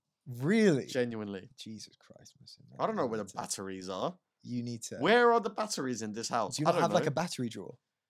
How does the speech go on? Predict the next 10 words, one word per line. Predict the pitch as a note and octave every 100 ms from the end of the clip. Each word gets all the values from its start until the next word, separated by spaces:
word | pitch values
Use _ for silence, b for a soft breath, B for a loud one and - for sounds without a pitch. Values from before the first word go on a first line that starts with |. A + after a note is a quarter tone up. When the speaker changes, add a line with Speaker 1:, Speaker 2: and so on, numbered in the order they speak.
| _ _ _ _ _ - -
Speaker 2:
If | F#3+ -
there | D3+ C#3 G3
is | B3
one, | E3+ A2+ D3+
I |
don't | - C3+
know | G#2+ G#2
where | G2+ G2+
it | D2+
is. | C3+ - -